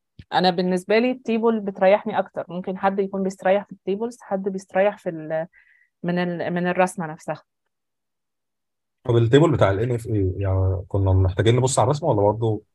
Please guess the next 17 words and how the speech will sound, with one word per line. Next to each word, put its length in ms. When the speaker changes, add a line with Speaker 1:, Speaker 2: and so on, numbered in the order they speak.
Speaker 2:
طلعناه 460
من 240
غير 240
الرسمة؟ 280
Speaker 1:
هو 120
ممكن 260
تطلعه 420
من 160
غير 200
الرسمة، 340
يعني 140
ممكن 240
ترسمه 360
من 120
الريجولار 420
اكسبريشن 580
نفسه. 260